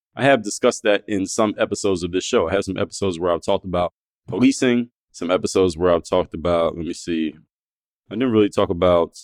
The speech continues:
I haven't really talked about crime or Harley at all, but I have talked about police. I talked about the benefits of abolishing police, which is a kind of a tongue-in-cheek topic, 'cause I don't really think we should abolish the police.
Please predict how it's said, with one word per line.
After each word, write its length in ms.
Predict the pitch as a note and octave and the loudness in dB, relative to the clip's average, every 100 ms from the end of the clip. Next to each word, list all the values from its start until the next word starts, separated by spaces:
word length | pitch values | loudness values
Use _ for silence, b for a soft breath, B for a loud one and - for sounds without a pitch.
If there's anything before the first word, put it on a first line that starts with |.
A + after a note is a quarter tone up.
| _ _ _ _ _ - | _ _ _ _ _ -14
I 80 | A#2 | -10
haven't 140 | G#2+ | -4
really 140 | G2 | -4
talked 180 | F2+ F#2+ | -2 -2
about 220 | E2 F2+ | 0 -2
crime 280 | - G2 F2+ | 0 0 0
or 80 | E2+ | -2
Harley 320 | F2 F#2 F2 | 0 2 2
at 100 | D#2+ | 2
all, 180 | E2 E2 | 2 2
but 140 | D2 E2+ | 2 2
I 20 | |
have 180 | A#2+ A2 | 2 2
talked 200 | A2 F2+ | -2 0
about 220 | F#2 E2+ | -2 -2
police. 480 | F2+ D#2+ - - - _ _ _ _ | -4 -6 -8 -12 -14 _ _ _ _
I 60 | - | -4
talked 200 | G#2 G2 | -2 0
about 200 | G2 E2+ | 0 0
the 60 | |
benefits 440 | E2+ A2+ A#2 A#2 G#2+ | 0 0 0 -2 -2
of 120 | F2 | -2
abolishing 560 | D#2 G2 G#2+ F#2+ F#2 E2+ | 0 2 2 0 -6 -6
police, 360 | E2 E2+ - | -6 -6 -8
which 200 | F2 D2 | -12 -10
is 60 | E2 | -8
a 120 | E2+ - | -8 -6
kind 180 | - G2 | -6 -4
of 80 | E2+ | -4
a 100 | D#2+ | -6
tongue-in-cheek 760 | - F#2+ E2 - F#2 D2+ _ - | -8 -8 -8 -10 -12 -12 _ -12
topic, 320 | E2+ D#2 D#2+ | -8 -8 -10
'cause 80 | D#2+ | -10
I 80 | E2 | -6
don't 180 | F2+ E2+ | -6 -4
really 160 | E2+ | -6
think 200 | - D#2 | -6 -8
we 80 | D#2+ | -8
should 140 | - | -10
abolish 360 | D2 E2 D#2+ D#2 | -6 -4 -4 -6
the 80 | D#2+ | -12
police. 360 | - E2 D2 | -8 -8 -8